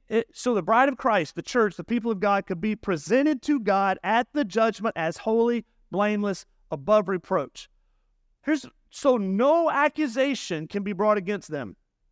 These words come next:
By who? By the accuser of the brethren. Who's that? Steve, you're on a roll, man. Who's the accuser of the brethren?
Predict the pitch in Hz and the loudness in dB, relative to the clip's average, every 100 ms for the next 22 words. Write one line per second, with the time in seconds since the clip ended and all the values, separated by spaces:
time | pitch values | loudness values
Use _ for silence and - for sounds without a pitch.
0 | _ _ _ _ - 160 208 208 190 - | _ _ _ _ -14 0 4 4 4 0
1 | 262 240 165 - _ _ _ _ _ - | 0 0 0 -6 _ _ _ _ _ -4
2 | 180 185 180 151 - 240 196 214 180 165 | 2 2 2 -2 0 0 2 0 0 0
3 | 214 208 160 123 170 226 180 220 143 120 | 2 2 0 -4 -2 -2 2 2 0 -4
4 | - 208 202 220 214 202 240 185 160 160 | -6 -4 0 0 2 2 2 2 -2 -2
5 | 208 202 - 214 190 190 180 214 151 117 | -2 -4 -4 -2 -2 -2 2 2 2 -4